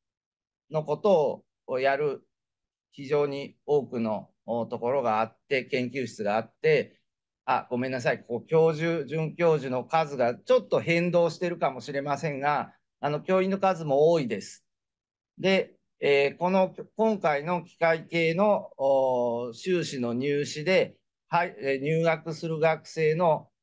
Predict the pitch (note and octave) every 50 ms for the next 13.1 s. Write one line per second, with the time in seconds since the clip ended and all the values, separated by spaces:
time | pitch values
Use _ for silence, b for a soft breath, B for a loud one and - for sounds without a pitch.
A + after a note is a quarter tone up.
0 | _ _ F#3+ G#3 A3 A#3+ B3 B3 B3 A#3+ B3 C4 B3+ B3 A#3 G3+ E3 D#3+ G3+ G#3+
1 | G3+ - - E3+ F#3+ G3+ F#3+ - - D#3 B2+ A#2 A2 - _ - E2+ - - _
2 | _ _ _ _ _ _ _ _ _ _ _ G3+ G3 A3+ A#3+ A3+ D3 - - _
3 | _ _ _ _ _ _ _ _ _ - D3 C#3+ C3 C3 C3 B2+ B2 - - -
4 | _ - E3+ E3 D#3+ D#3 - - F3 D3+ C3+ C3+ - G#3+ G#3+ E3 - - C#3 B2
5 | A#2+ A2+ - A2+ A2+ - B2 A2+ - A#2 A2 B2 A#2+ - G2 G#2 E3 F3+ E3+ C#3+
6 | C#3 C#3 D#3 D3+ C#3+ - - _ _ _ _ _ _ _ _ _ _ _ _ _
7 | _ _ _ _ _ - C#3 - G#3 G#3 A3+ A#3+ A3+ A#3 - B3+ C4+ C4 A#3+ -
8 | - E3+ D3+ C3 B2 - - G#3 F#3+ D#3+ - - _ _ _ _ _ _ _ _
9 | _ _ _ _ _ - A3+ A#3 B3 B3 B3+ B3+ B3 B3 A#3+ A#3 A#3 G#3+ - -
10 | A3+ G#3+ F3 F3+ F#3+ G3+ G#3 G#3 G#3 A3 G3+ E3 C#3+ C#3+ D#3 E3+ E3+ E3+ F3+ D#3+
11 | D#3 C3+ B2 A#2 B2 C3+ C#3 C#3 B2 A2+ A#2 A2 - - D3+ D#3 D#3 C#3 C3 -
12 | - _ _ A3+ A3+ A#3+ A#3 A#3 C4 B3+ A#3+ G#3 - A3+ A3+ G#3 G3 D#3 A#2+ -
13 | -